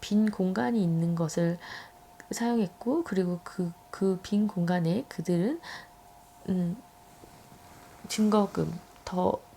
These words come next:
증거금을 더 쓸 수 있었-, 보충되는 증거금을 쓸 수 있었습니다.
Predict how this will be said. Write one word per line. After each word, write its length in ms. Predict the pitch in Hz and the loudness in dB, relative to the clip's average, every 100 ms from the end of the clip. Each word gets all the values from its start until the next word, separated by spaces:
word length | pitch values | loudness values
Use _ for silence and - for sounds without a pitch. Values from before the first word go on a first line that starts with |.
| - - | -18 -8
증거금을 760 | - 202 208 185 180 220 349 - | -2 2 2 0 0 0 -2 -2
더 160 | 175 | -4
쓸 300 | 165 - 302 | -2 -2 -2
수 120 | - | 0
있었-, 440 | 202 - 185 - - - - 202 180 | -2 -2 -6 -6 -12 -8 -4 -2 -2
보충되는 600 | - 190 - 220 208 190 180 | -2 -2 0 0 2 2 0
증거금을 500 | 175 180 175 170 208 | 0 0 2 0 -2
쓸 160 | 277 | -4
수 160 | 277 226 | -2 -2
있었습니다. 580 | - 170 - 160 - | -2 -6 -6 -8 -10